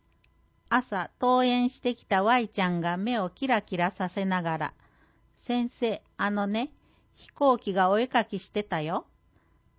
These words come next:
青いお空にスーッと二本伸びた飛行機雲の様子を話してくれました。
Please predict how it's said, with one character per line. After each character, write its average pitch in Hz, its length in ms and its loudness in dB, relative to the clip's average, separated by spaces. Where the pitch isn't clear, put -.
青 226 260 4
い 190 100 2
お 196 120 2
空 208 300 0
に 180 160 -2
ス - 240 -8
ー 247 160 0
ッ 262 40 -6
と 233 100 0
二 240 220 2
本 180 400 -2
伸 240 240 -2
び 214 80 -8
た 180 180 -2
飛 - 200 -12
行 247 260 -2
機 247 160 -8
雲 226 280 0
の 170 200 0
様 196 200 2
子 - 180 -6
を 202 120 0
話 196 360 -4
し - 20 -20
て 180 140 -6
く - 120 -8
れ 156 140 -4
ま 156 180 -2
し - 160 -20
た。 - 180 -12